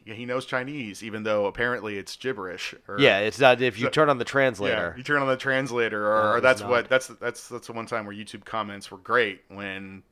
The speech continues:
Speaker 1: somebody was like, "Oh, I know it, I know Chinese," and I translated it, and it was
Speaker 2: It's
Speaker 1: just
Speaker 2: nothing.
Speaker 1: straight up gibberish. <laughs> It's just
Speaker 2: Yeah.
Speaker 1: ridiculous. Not gibberish, just ridiculous.
Speaker 2: And it
Speaker 1: So
Speaker 2: was, it was totally that sort of almost stereotypical, like, like saying stuff like, like, "Ni hao,"
Speaker 1: Yeah.
Speaker 2: like, like what you would, n-,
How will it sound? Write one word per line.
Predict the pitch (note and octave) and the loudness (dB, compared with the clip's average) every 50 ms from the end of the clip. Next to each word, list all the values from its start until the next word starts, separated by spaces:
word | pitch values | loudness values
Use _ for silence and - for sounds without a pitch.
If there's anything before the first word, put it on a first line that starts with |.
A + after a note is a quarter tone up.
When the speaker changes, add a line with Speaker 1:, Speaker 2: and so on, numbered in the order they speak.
| _ _ - | _ _ -16
Speaker 1:
somebody | - - - A#2 G#2+ G#2+ G#2+ | -10 -8 -6 -6 -6 -6 -6
was | G2+ G2+ G2 | -8 -8 -6
like, | G2+ G2+ - | -8 -6 -2
"Oh, | A2 A#2 | 2 4
I | A#2+ C3+ C#3+ | 4 4 4
know | C#3+ C3 A#2+ | 4 4 4
it, | A2+ G2+ - - _ | 2 -2 -6 -6 _
I | G2 A2+ C#3+ | 0 2 2
know | D3 B2 | 2 0
Chinese," | G#2+ - A2 G2 F#2 G2 G2 F#2+ G2 G2 F#2+ F#2+ | -2 -4 -6 -6 -6 -10 -10 -12 -12 -12 -10 -12
and | G2 F#2 F#2+ G2 G2 G2 G2+ - - _ _ _ | -12 -12 -12 -16 -18 -20 -20 -20 -20 _ _ _
I | - G#2+ | -8 -8
translated | G#2 - - A#2 G2 G2 F#2+ G#2 G#2 G2+ G2 G2 G2+ | -6 -6 -6 -8 -8 -8 -8 -8 -8 -8 -8 -8 -8
it, | G2 G2+ - | -8 -8 -8
and | F#2+ | -12
it | F#2+ G2 | -14 -12
was | F#2 F#2 - - - _ _ _ - | -14 -14 -16 -18 -20 _ _ _ -18
Speaker 2:
It's | - G2+ F#2 F#2 | -16 -16 -14 -10
Speaker 1:
just | G2+ G2 F#2 F2+ - | -8 -8 -8 -8 -10
Speaker 2:
nothing. | F2 | -10
Speaker 1:
straight | - - - C3+ A2+ A2 | -6 -2 0 0 0 0
up | G#2 G#2 | -2 -4
gibberish. | - - B2 A2+ - - - C3+ - - | -4 -4 -4 -4 -4 -6 -6 -6 -6 -8
<laughs> | - | -10
It's | - F#2 | -8 -6
just | F#2+ E3 - | -4 -4 -4
Speaker 2:
Yeah. | - E2+ | -6 -6
Speaker 1:
ridiculous. | F2 B2+ C3 C3 B2+ B2+ - - - | -2 0 0 0 0 -4 -8 -12 0
Not | - A3 A#3 F3 | 2 2 2 2
gibberish, | - B2 C#3+ C#3+ - - G#2+ - | 2 0 0 2 2 -2 -4 -4
just | - B2+ A2 - | -6 -6 -6 -8
ridiculous. | G#2+ F2+ - A#2+ G#2 - - G2+ F2+ E2 E2 - - - - _ _ - - - - - | -12 -8 -6 -6 -6 -4 -6 -8 -8 -8 -6 -8 -8 -8 -10 _ _ -20 -20 -20 -14 -4
Speaker 2:
And | - C3+ D3+ | 2 4 4
it | D#3+ | 8
Speaker 1:
So | D3+ | 10
Speaker 2:
was, | D#3 E3 D3 A#2+ | 10 8 8 8
it | C#3+ | 4
was | C3+ C3+ C3 - | 0 0 -2 2
totally | D#3+ E3 D#3 D#3 D3 C#3 | 4 4 6 6 4 4
that | B2 A#2+ A2 | 4 4 2
sort | - - A#2 A2 | 2 2 2 2
of | G#2+ G2+ | 2 2
almost | G#2 A2 G#2+ G#2 G2+ - - - | 0 -2 -2 -4 -8 -8 -10 -2
stereotypical, | - A#2 G#2 G#2 A2 A2 G#2 G2+ - - G2 - G#2 - F#2+ F#2 F#2 F2+ F2+ F#2 | 0 2 2 4 2 2 0 -2 -2 -4 -4 -4 -4 -4 -2 0 0 0 0 0
like, | F2+ F2 F2 E2+ - | 0 -2 -2 -4 -8
like | F#2 F#2 F#2 | -12 -12 -10
saying | - - G#2 G2+ F2+ | -8 -6 -6 -6 -6
stuff | G2 F2+ E2+ | -6 -4 -4
like, | F#2+ F#2+ | -4 -2
like, | F#2 F#2 F#2 - | -2 -4 -6 -8
"Ni | A2 B2+ D#3 E3+ D#3+ | -8 -6 -4 -4 -2
hao," | B2 - E2+ E2 E2 F2 F#2 | -2 0 0 2 2 2 2
Speaker 1:
Yeah. | G2 C3+ C3 A#2 | 4 4 4 6
Speaker 2:
like, | A2 B2 - | 4 4 4
like | C3+ A#2+ A#2 A#2 | 2 2 2 0
what | C3+ - | 0 2
you | - C3 | 2 2
would, | B2+ B2 A#2+ A2+ G#2+ C3+ D3 | 2 0 -2 -2 -4 -8 -4
n-, | C3+ | -2